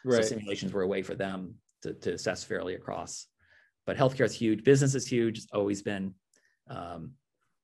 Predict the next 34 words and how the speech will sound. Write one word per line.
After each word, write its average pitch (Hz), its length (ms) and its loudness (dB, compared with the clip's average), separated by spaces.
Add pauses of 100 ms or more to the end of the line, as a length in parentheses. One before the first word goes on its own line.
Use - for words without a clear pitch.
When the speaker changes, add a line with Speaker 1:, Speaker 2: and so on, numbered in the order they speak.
(500)
Speaker 2:
language 113 300 4
learning, 107 440 0 (140)
you 98 80 -8
see 107 140 -4
that 98 200 -2
quite 98 220 0
a 95 40 -2
bit, 95 260 -6
you 92 120 -10
know, 85 160 -16 (440)
a 92 60 -12
lot, 87 160 -8
a 107 40 -4
lot 101 120 0
of 98 140 -2
dedicated, 98 460 -4 (140)
dedicated 135 320 2
companies 104 300 -4
who 87 80 -4
just - 260 -4
do 98 100 -6
this 92 140 -10
kind 95 200 -8
of 90 100 -10 (460)
software 92 360 -4
for 92 200 -6
language 92 320 -10
learning. - 280 -12 (1080)
Speaker 1:
Talk 277 180 2
a 269 40 4
little 226 200 6
bit 180 140 10
about, 135 480 8 (100)
um, 123 480 2